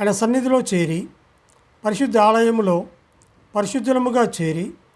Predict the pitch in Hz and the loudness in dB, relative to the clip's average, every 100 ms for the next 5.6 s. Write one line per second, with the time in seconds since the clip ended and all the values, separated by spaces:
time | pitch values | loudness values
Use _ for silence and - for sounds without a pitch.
0 | _ _ _ 214 226 269 254 262 247 247 | _ _ _ -4 -2 -2 -2 0 0 0
1 | 226 220 175 190 175 165 233 - _ _ | 0 0 0 0 0 -4 -8 -18 _ _
2 | _ _ - 208 262 269 254 247 247 240 | _ _ -2 0 2 2 0 0 0 0
3 | 233 185 185 175 170 233 - _ _ _ | -2 -2 -2 -2 -4 -8 -14 _ _ _
4 | _ _ - 208 277 269 190 208 233 233 | _ _ -6 0 2 2 2 2 2 -2
5 | 214 220 254 226 190 | -4 -4 -4 -4 -6